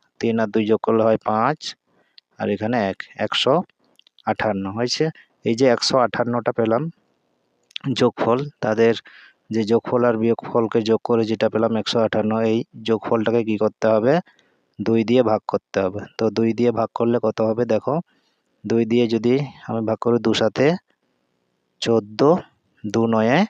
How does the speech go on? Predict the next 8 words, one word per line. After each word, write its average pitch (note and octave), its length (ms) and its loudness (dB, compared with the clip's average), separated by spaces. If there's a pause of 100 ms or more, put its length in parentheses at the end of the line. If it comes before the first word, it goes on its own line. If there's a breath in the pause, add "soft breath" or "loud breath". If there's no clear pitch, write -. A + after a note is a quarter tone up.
(680)
আঠারো, G2+ 400 0 (240)
কিন্তু A2 280 -4
একটি A#2 360 0
সংখ্যা A#2+ 380 0
কিন্তু A#2 280 0
আমরা A#2 240 2 (640 soft breath)
পেয়ে A#2 220 4
গেলাম। F#2 260 0